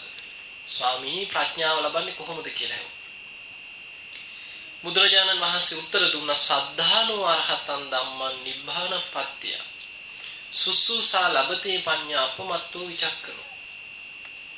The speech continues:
සද්ධාවෙන් අහන්න කිව්ව බුදුපසේ බුදු මහරහතන් වහන්සේලාගේ ධර්මයේ සද්ධානෝ අරහතන් ධම්මං නිබ්බාන පත්‍ය. නිවන කරා ගෙන යන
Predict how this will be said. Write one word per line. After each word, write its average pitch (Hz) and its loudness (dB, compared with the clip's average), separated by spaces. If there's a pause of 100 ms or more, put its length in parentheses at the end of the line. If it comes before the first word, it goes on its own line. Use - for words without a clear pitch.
(420)
සද්ධාවෙන් 208 4
අහන්න 180 0
කිව්ව 165 -2
බුදුපසේ 180 0
බුදු 175 -6
මහරහතන් 170 0
වහන්සේලාගේ 151 0
ධර්මයේ 147 0
සද්ධානෝ 175 -2
අරහතන් 156 -2
ධම්මං 131 -6 (440)
නිබ්බාන 151 0 (100)
පත්‍ය. - -8 (140)
නිවන 202 4
කරා 170 2
ගෙන 143 -4
යන 147 2